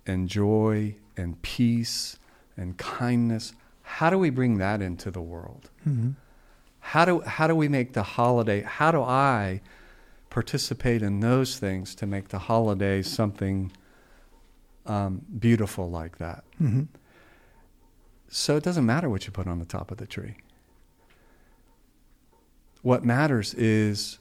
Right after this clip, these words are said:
Speaker 1: the person putting the thing on the top of the tree.
Speaker 2: Right.
Speaker 1: And how do I connect to that person? And how do I,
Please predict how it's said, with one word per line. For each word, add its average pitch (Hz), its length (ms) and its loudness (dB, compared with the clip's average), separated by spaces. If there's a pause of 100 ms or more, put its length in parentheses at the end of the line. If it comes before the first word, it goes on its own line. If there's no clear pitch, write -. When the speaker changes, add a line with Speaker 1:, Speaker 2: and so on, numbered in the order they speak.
(120)
Speaker 1:
the 113 100 -2
person 127 560 4
putting 143 420 0
the 90 100 0
thing 87 260 -4
on 85 140 -6
the 90 80 -10
top - 260 -14
of - 60 -14
the - 100 -20
tree. - 180 -18 (140)
Speaker 2:
Right. 104 200 -2 (1500)
Speaker 1:
And 104 140 -2
how 123 180 0
do 123 140 2
I 110 100 0
connect 104 400 -4
to - 80 -6
that 110 360 0
person? 117 440 -14
And 104 100 -12
how 120 300 -8
do 113 140 -4
I, 101 420 -4